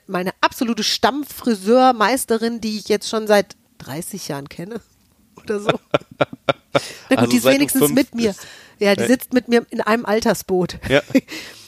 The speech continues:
Speaker 1: Äh, ist die Daniela Mossmann und hat ihren Salon in, äh, Düsseldorf-Bilk. Das sind, ist der Twins Club Friseur.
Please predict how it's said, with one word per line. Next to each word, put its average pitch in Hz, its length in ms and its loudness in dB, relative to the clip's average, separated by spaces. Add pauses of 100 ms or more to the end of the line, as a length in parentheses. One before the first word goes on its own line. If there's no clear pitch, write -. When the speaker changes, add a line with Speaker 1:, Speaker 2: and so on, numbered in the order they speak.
(140)
Speaker 1:
Äh, 226 300 2
ist - 240 -4
die 220 320 2
Daniela 226 380 2
Mossmann 233 480 0
und 208 120 -2
hat 233 140 0
ihren 233 160 -2
Salon 220 260 0
in, 214 260 -6 (100)
äh, 208 240 2
Düsseldorf-Bilk. 220 960 2
Das 202 180 0
sind, 226 400 -4
ist - 220 -4
der 214 100 2
Twins 254 320 0
Club 208 320 2
Friseur. 170 480 -2